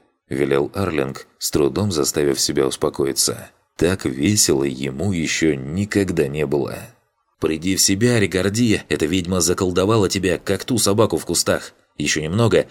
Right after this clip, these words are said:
и она повяжет тебе ленточку на шею!» «Заткнись и дай мне нож!» «Ты хочешь её зарезать? Зачем так возиться? Давай лучше ведьму повесим!» «Что ты делаешь?» Арлинг осторожно снял верёвки с Магды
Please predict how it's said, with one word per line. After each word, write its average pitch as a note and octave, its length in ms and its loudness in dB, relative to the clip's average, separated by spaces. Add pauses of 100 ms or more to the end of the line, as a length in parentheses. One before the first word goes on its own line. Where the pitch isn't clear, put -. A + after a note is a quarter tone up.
(100)
и D#2+ 80 2
она F#2 160 2
повяжет F#2+ 380 2
тебе A2 220 4
ленточку F#2+ 500 2
на G#2+ 120 2
шею!» D2 500 0 (560)
«Заткнись A2 960 -2 (120)
и C#2+ 120 2
дай G2+ 280 0
мне C#2+ 200 -4
нож!» C2+ 440 -6 (440)
«Ты - 80 -2
хочешь E2 360 -2
её D#2 280 0
зарезать? D2+ 600 0 (260)
Зачем D#2+ 320 -2
так - 140 -8
возиться? C#2 500 0 (220)
Давай C3 220 2
лучше A#2 340 2
ведьму F#2+ 440 0
повесим!» D2+ 680 -2 (420)
«Что - 160 -8
ты D#3 100 -4
делаешь?» D#2 600 -2 (580)
Арлинг D2 480 0
осторожно D2+ 540 0
снял D#2+ 280 -2
верёвки D2+ 420 2
с - 100 -2
Магды D#2 500 0